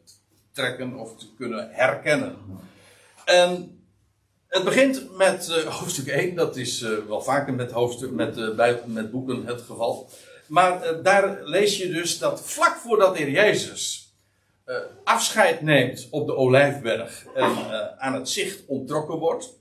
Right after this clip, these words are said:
tot op de dag van vandaag, eh, lees je dat zijn discipelen tot hem komen met een vraag. En dat is, eh, die luidt dan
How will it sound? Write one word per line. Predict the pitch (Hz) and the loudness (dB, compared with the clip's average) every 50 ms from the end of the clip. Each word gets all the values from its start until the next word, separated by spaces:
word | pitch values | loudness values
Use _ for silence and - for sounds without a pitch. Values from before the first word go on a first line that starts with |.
| _ _ _ | _ _ _
tot | - 180 165 - | -2 0 0 0
op | 120 110 | -2 -4
de | 107 113 | -6 -2
dag | 113 127 113 - | -2 -2 -2 -2
van | - 113 98 95 | -4 -6 -8 -8
vandaag, | 98 95 90 95 107 123 143 139 - - _ _ _ _ _ _ _ _ _ _ _ _ _ | -10 -12 -6 -4 -2 -2 -2 -4 -6 -12 _ _ _ _ _ _ _ _ _ _ _ _ _
eh, | 131 131 127 127 - | 0 0 0 0 -2
lees | 120 127 160 202 208 196 | 0 2 2 2 2 0
je | 196 175 | -2 -2
dat | 156 160 139 123 - - - | -2 -2 -2 -4 -6 -10 -12
zijn | 120 123 131 143 139 135 131 | -8 0 2 4 4 4 2
discipelen | - 127 123 - - 262 - - 131 135 - - | 0 -2 -4 -4 -4 -4 -6 -6 -8 -8 -4 -2
tot | 196 214 208 - | 0 0 0 2
hem | 185 208 208 196 185 | 0 -2 -2 -2 0
komen | - 180 160 165 170 175 175 - - 139 131 | 2 4 4 4 2 0 -4 -6 -6 -4 -2
met | 127 156 165 - | 0 0 0 0
een | 120 104 92 - | -4 -10 -14 -16
vraag. | - - 123 123 156 165 175 - - - | -12 -2 0 2 2 2 0 -4 -8 -8
En | - 135 123 | -6 -6 -4
dat | 117 113 - - | -4 -4 -6 -6
is, | 156 156 151 - - - - _ _ _ _ _ _ _ _ | -6 -6 -4 -4 -4 -6 -10 _ _ _ _ _ _ _ _
eh, | _ - - - - _ _ _ _ _ _ _ _ _ _ _ | _ -20 -20 -20 -20 _ _ _ _ _ _ _ _ _ _ _
die | _ - 117 120 | _ -6 -4 0
luidt | 120 139 151 156 143 - | 4 4 4 4 4 0
dan | 107 95 98 - | -4 -6 -6 -10